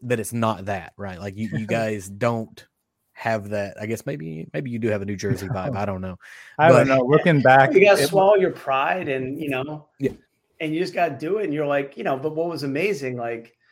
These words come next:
Speaker 2: I, and I was just telling my cousin this story. I haven't talked to my cousin in forever. I was just talking to him earlier tonight.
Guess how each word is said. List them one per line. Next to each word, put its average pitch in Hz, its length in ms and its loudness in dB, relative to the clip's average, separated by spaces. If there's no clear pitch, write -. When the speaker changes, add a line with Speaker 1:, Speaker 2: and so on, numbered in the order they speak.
Speaker 2:
I, 143 120 0
and 175 180 0
I 226 80 4
was 208 120 2
just 156 140 -6
telling 160 220 -4
my 131 100 -2
cousin 151 380 -2
this 113 180 -10
story. 117 240 -6
I 135 40 0
haven't 151 160 -4
talked 143 180 -4
to 131 60 -12
my 123 60 -8
cousin 139 340 -2
in 123 100 -8
forever. 147 260 -2
I 117 40 -4
was 120 100 -10
just 127 140 -14
talking 127 240 -8
to 117 80 -14
him 113 80 -14
earlier 113 280 -10
tonight. 120 440 -14